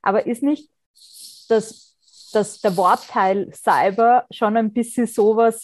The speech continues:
wie neunziger Jahre Science Fiction? Sagt man das überhaupt noch oder erkennt man halt daran die Leute, die sich eigentlich gar nicht auskennen?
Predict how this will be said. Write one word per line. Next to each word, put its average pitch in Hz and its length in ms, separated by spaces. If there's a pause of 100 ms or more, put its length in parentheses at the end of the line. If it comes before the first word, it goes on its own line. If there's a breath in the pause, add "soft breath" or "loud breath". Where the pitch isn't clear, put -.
wie 208 440
neunziger 208 560
Jahre 190 340
Science 202 380
Fiction? 175 480 (100)
Sagt 226 280
man 202 180
das 190 200
überhaupt 180 580
noch 170 320
oder 185 220
erkennt 185 420
man 196 220
halt 180 220
daran 180 640
die 190 80
Leute, 170 340
die 180 80
sich 175 220
eigentlich 170 300
gar 180 100
nicht - 180
auskennen? 151 640